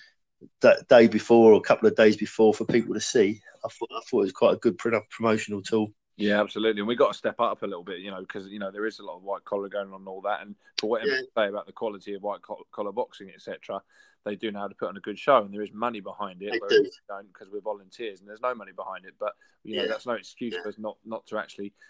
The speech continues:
Speaker 2: try and come up with ideas of what we can do. You know, we're not,
Speaker 1: Yes.
Speaker 2: no, we're not looking at budgets, but just looking at ideas and people that, that, that
Speaker 1: Yes,
Speaker 2: do support
Speaker 1: and that,
Speaker 2: the club.
Speaker 1: and that, and that costs nothing. Exactly, that costs nothing.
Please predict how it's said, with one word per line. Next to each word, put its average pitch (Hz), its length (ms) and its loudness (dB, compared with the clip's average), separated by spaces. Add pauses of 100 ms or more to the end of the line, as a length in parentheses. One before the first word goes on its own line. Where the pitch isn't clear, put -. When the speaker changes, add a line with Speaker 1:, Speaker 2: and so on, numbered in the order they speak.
(160)
Speaker 2:
try 110 200 -6
and 101 100 -14
come 110 120 -8
up 95 120 -6
with 95 100 -18
ideas 101 440 -8
of 95 100 -18
what 101 160 -12
we 98 100 -20
can 123 380 -4
do. 87 280 -8 (360)
You 104 60 -8
know, 98 160 -4
we're 98 180 -10
not, 120 240 -2
Speaker 1:
Yes. 113 240 6
Speaker 2:
no, 107 80 2
we're 113 80 -4
not 113 140 0
looking 110 180 -4
at 92 100 -8
budgets, 110 420 2
but 98 120 -14
just - 180 -20
looking 107 180 -20
at 82 80 -12
ideas 95 600 -12
and 95 120 -20
people 101 280 -12
that, 90 240 -10
that, 95 160 -8 (140)
that 107 140 -10
Speaker 1:
Yes, 131 280 4
Speaker 2:
do 143 120 -2
support 139 80 0
Speaker 1:
and 170 60 4
that, - 140 4
Speaker 2:
the - 60 -12
club. - 100 -6
Speaker 1:
and 139 80 0
that, - 80 2 (1040)
and 139 160 4
that 139 160 2
costs - 240 0
nothing. 131 380 4
Exactly, 135 480 2
that 127 180 2
costs - 240 0
nothing. 113 440 0